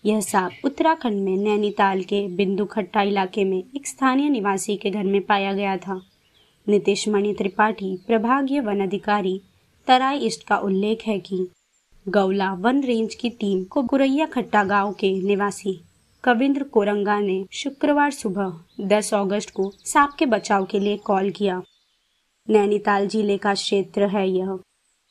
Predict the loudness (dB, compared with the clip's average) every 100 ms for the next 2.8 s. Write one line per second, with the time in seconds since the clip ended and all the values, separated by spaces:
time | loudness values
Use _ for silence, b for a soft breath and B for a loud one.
0 | _ _ 0 2 4 0 2 0 0 2
1 | 2 2 0 0 0 -2 -2 -2 -2 0
2 | -2 0 0 2 2 2 0